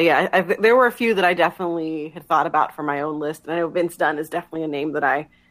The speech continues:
uh, I had pondered for a little while, and he's someone who I have even asked, um, you know, the, the guys from Locked On Blues about, because a lot of Kings fans have seen how he has not really fit in in Saint Louis lately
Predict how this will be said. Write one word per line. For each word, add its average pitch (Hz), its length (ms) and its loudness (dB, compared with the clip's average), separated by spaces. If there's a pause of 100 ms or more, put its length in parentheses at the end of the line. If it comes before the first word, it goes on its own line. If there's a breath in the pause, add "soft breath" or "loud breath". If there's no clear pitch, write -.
(200)
uh, 143 260 0
I 151 120 2
had 156 180 -6
pondered 147 340 0
for - 120 -8
a 156 40 0
little 143 200 0
while, 135 280 4
and 160 100 -2
he's 151 200 -8
someone 147 340 -4
who 156 400 -4 (400)
I 156 180 2
have 156 140 -2
even 147 280 0
asked, - 600 -2
um, 139 460 -4
you 160 100 -8
know, 127 100 -10
the, 175 140 -6
the - 160 -8
guys 117 280 0
from 139 160 -4
Locked 147 240 2
On 147 120 0
Blues 147 280 -4
about, - 320 -4
because 156 260 -6
a 156 60 -2
lot 143 180 4
of 147 80 -6
Kings 147 280 -6
fans 143 300 -4
have 143 140 -6
seen 151 260 -4
how 151 200 -2
he 170 180 -10
has 165 220 -6
not 156 200 0
really 156 280 2
fit 175 260 2
in 185 240 4
in 240 240 2
Saint 269 240 0
Louis 294 340 -4
lately 320 440 -2